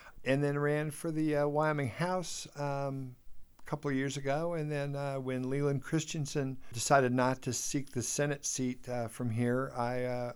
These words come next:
I ran for that and ran last year and, uh, was elected. So just finishing my first year. And I guess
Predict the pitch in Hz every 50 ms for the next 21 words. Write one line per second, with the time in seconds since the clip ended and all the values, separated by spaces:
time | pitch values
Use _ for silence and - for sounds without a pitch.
0 | - - 117 120 120 120 127 127 127 123 - - 131 120 117 120 123 139 147 -
1 | - 135 127 127 127 123 127 123 120 120 120 123 123 113 - - - 123 120 123
2 | 139 147 139 139 131 131 131 127 127 127 127 127 123 120 143 139 127 135 127 143
3 | 156 156 156 - 104 95 98 101 110 110 117 113 - - - 120 120 110 - -
4 | 110 107 104 104 104 - - 120 117 110 - - 135 131 131 127 113 104 - -
5 | - - - - 151 143 151 156 156 139 151 196 214 208 - - - -